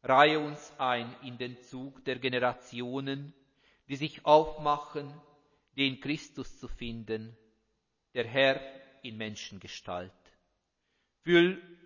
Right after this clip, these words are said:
unser Herz mit den Lobgesängen der heiligen Nacht und tauche unser Leben in dein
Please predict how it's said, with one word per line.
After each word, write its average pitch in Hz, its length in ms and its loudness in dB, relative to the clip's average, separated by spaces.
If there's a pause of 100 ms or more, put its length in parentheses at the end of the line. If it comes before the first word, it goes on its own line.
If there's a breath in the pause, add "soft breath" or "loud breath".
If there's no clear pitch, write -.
unser 143 280 -2
Herz - 760 -6 (340)
mit 139 180 -2
den 139 140 4
Lobgesängen 151 720 -2
der 143 200 -4
heiligen 139 500 0
Nacht 104 340 -10 (800)
und 117 220 -12
tauche 147 440 4
unser 131 360 -8
Leben 110 600 -10 (640)
in 101 240 -10
dein 120 460 2